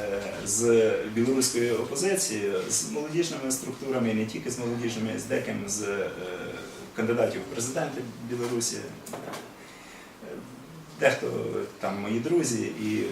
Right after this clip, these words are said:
вони мені кажуть: «Віктор, ти знаєш, ну що ми зробимо? Ну народ підтримує Лукашенка, підтримує. Да,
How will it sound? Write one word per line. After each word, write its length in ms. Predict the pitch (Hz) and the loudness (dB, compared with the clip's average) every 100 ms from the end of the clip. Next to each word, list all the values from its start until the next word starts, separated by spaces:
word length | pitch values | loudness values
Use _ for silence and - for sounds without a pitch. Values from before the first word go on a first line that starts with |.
| 104 | -4
вони 220 | 110 180 202 | -4 -2 -2
мені 120 | 202 | -2
кажуть: 400 | 202 202 - 160 | 0 0 0 -2
«Віктор, 240 | 160 156 | -4 -4
ти 160 | - - | -6 -4
знаєш, 400 | 208 214 135 127 - - - - - - - | -4 -2 -4 -6 -10 -12 -12 -10 -10 -10 -10
ну 300 | 113 196 196 190 - | -4 -2 -2 -4 -2
що 140 | 208 | 0
ми 120 | 196 | 0
зробимо? 380 | - 139 117 90 - 110 | -2 -2 -2 -4 -10 -8
Ну 60 | 113 170 | -6 -4
народ 220 | 185 208 220 | -2 -2 -4
підтримує 560 | - - 226 190 131 104 | -6 -10 -6 -4 -4 -4
Лукашенка, 360 | 87 - - - - - - - - - | -6 -8 -10 -12 -14 -14 -16 -18 -16 -12
підтримує. 380 | 262 269 - - - - - - - - - - - - - - - - 110 160 | -6 -4 -4 -6 -8 -12 -12 -14 -14 -14 -14 -16 -16 -16 -16 -18 -16 -12 -8 0
Да, 340 | 214 214 131 | 4 8 8